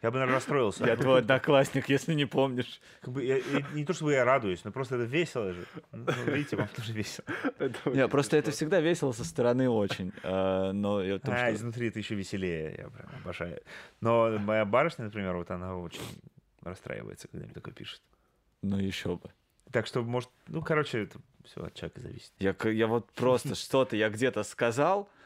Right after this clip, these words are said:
Speaker 2: это где-то кто-то негативно оценил, и я прям такой: «Блин».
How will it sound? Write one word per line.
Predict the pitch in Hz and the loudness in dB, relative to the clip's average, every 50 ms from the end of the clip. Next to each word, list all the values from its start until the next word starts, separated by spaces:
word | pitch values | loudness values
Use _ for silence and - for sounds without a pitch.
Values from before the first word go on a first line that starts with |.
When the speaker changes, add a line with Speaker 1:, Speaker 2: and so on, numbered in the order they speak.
| - - _ - | -20 -20 _ -8
Speaker 2:
это | - 110 - 120 113 | -6 -4 -2 -2 -4
где-то | - 107 98 123 127 - 107 | -4 -4 -2 -2 -2 -2 -4
кто-то | - - - 117 110 - 104 | -6 -2 -2 -2 -2 -2 -4
негативно | 101 104 101 101 107 101 - 123 110 101 98 | -4 -4 -2 -2 -2 -4 -4 -6 -6 -4 -4
оценил, | 92 87 - - 98 101 107 117 110 95 | -4 -6 -6 -8 -6 -4 -4 -2 -2 -2
и | 95 | -4
я | 95 90 | -4 -6
прям | - - 95 90 | -6 -10 -12 -12
такой: | - 92 - - 92 - _ _ _ _ - - - _ _ _ _ _ _ _ _ _ 113 | -12 -14 -12 -12 -14 -14 _ _ _ _ -18 -18 -18 _ _ _ _ _ _ _ _ _ -14
«Блин». | 101 - - - 95 95 107 | -12 -12 -10 -10 -10 -12 -12